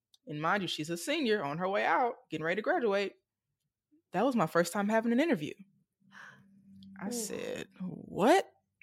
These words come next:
Speaker 1: And the only, I said, "Well, you know, send me your resume." Like, they're like, "What are you talking about? That was your first interview. You're twenty-two years old."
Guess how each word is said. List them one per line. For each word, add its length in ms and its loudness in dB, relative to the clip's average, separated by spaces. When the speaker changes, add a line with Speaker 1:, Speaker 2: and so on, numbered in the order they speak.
Speaker 1:
And 440 0
the 220 -4
only, 280 0
I 60 2
said, 200 0
"Well, 120 6
you 100 0
know, 100 4
send 380 0
me 100 4
your 120 4
resume." 480 4
Like, 160 -2
they're 100 2
like, 240 -2
"What 320 0
are 60 4
you 180 -2
talking 280 -2
about? 100 -2
That 100 4
was 100 2
your 80 -4
first 300 -8
interview. 240 -8
You're 180 -2
twenty-two 400 -2
years 220 0
old." 280 -4